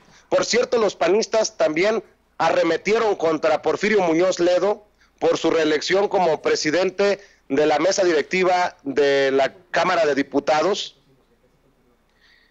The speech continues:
Y creo que fue Gerardo Fernández Noroña el que les recordó que el espurio fue precisamente Felipe Calderón. Yo creo que es de reconocerse,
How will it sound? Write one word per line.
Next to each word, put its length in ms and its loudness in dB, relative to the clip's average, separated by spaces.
Y 480 -2
creo 280 0
que 140 -2
fue 240 0
Gerardo 360 0
Fernández 440 0
Noroña 340 2
el 80 -2
que 280 0
les 180 2
recordó 460 0
que 100 -2
el 60 2
espurio 600 0
fue 500 -2
precisamente 960 0
Felipe 480 -2
Calderón. 500 0
Yo 220 -2
creo 200 0
que 80 -2
es 80 -2
de 60 2
reconocerse, 920 -2